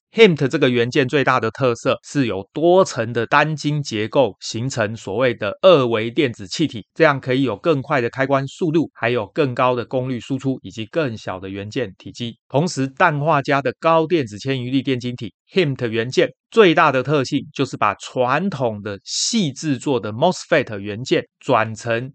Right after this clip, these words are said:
氮化镓制作的hint元件，它可以让光达看得更快、更远、更清楚。各位发现呢，它的影像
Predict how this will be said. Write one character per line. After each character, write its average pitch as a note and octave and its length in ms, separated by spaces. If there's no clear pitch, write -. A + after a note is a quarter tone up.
氮 D3+ 280
化 C#3+ 220
镓 B2+ 300
制 D3 280
作 C3+ 240
的 G2 160
hint C#3 320
元 G#2+ 280
件， C#3 180
它 E3 120
可 D#3 140
以 C3 40
让 C3+ 220
光 D3 240
达 A2+ 220
看 F3 260
得 C3+ 140
更 F3 220
快、 G3 200
更 C#3+ 220
远、 A#2 140
更 B2+ 300
清 B2 220
楚。 G2+ 180
各 C3 120
位 B2+ 100
发 A#2+ 240
现 A#2 240
呢， G#2 160
它 B2+ 140
的 A#2+ 100
影 A2+ 260
像 D3 260